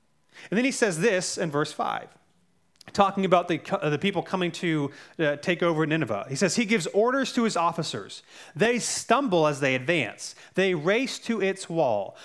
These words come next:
The protective shield is set in place. So now the attackers are at the city gates. Uh, the stumbling here could refer to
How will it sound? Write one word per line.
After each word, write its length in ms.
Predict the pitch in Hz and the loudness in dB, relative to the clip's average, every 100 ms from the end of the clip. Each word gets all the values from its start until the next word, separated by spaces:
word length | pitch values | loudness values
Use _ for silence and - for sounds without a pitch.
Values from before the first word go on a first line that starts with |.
| - | -4
The 80 | 180 | -2
protective 580 | 175 180 - 240 262 208 | 0 0 2 2 0 -4
shield 460 | - 262 214 147 | -2 0 2 2
is 180 | 143 143 | 0 -2
set 640 | - - - 214 214 - - - | -4 -6 0 0 -2 -8 -10 -2
in 420 | 175 175 175 170 - _ _ - | 0 0 -2 -6 -12 _ _ -6
place. 560 | 220 156 95 - - - _ _ _ _ _ _ - | -2 -2 -4 -14 -18 -20 _ _ _ _ _ _ -8
So 160 | - 180 | -2 2
now 260 | 180 208 | 4 4
the 140 | 185 170 | 4 2
attackers 520 | - 185 196 226 170 | 2 2 2 0 2
are 60 | 165 | 0
at 120 | 156 | 0
the 80 | 135 | -4
city 240 | - 151 | -4 -2
gates. 480 | 113 208 247 - - - - | 0 0 0 -6 -10 -8 0
Uh, 80 | 160 | 0
the 120 | 151 | 0
stumbling 480 | - - 220 233 220 | -2 0 0 0 0
here 260 | 208 220 | 0 0
could 180 | 214 208 | 0 0
refer 360 | 175 - 208 196 | 0 0 0 0
to 460 | 196 208 190 170 | 0 0 2 0